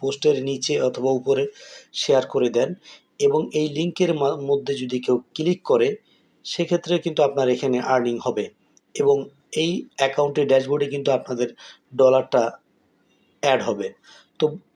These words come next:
আশা করছি বুঝতে পেরেছেন কিভাবে আপনারা এই জেনারেট স্মার্ট লিঙ্কের মাধ্যমে কাজ করবেন। আপনারা just এখানে এসে যখনই এই জেনারেটে ক্লিক করবেন, তখনই আপনাদেরকে নতুন একটি লিংক এখান থেকে এরকম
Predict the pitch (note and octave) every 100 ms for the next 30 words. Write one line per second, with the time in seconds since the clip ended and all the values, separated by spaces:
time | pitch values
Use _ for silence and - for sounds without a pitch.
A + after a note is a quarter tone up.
0 | - C#3+ D#3 D3+ D#3 E3+ C#3 C#3 D#3 D3
1 | C#3+ D#3+ D#3 D#3+ C#3 D3 B2+ C3+ - _
2 | _ _ - C#3+ C#3 C3+ C3 C3+ - _
3 | _ C#3 B2 C3+ C#3+ D#3 C#3+ - - E3
4 | D#3+ C#3+ D3+ E3 F3 D#3 C3 B2 B2 C#3
5 | C3 A#2+ - A#2 G#2+ B2 - _ _ _
6 | - C#3 D3+ D#3 C#3+ D3+ D3+ - D3+ E3+
7 | E3 E3+ D3 C#3+ - D3 G#3+ _ _ _
8 | _ _ - C3 C3 C#3+ E3 E3+ D3+ C3
9 | C#3+ D3 D3 C#3+ C#3+ C#3+ D3+ C#3+ B2 C3
10 | G3+ _ _ _ _ _ _ - D3 D#3
11 | D#3+ D3+ C#3+ C#3 B2+ C#3 C3+ C3+ B2+ B2
12 | - G#3+ - _ _ _ - B2+ E3+ F3+
13 | D#3 D#3 C3+ B2+ C3+ B2 B2+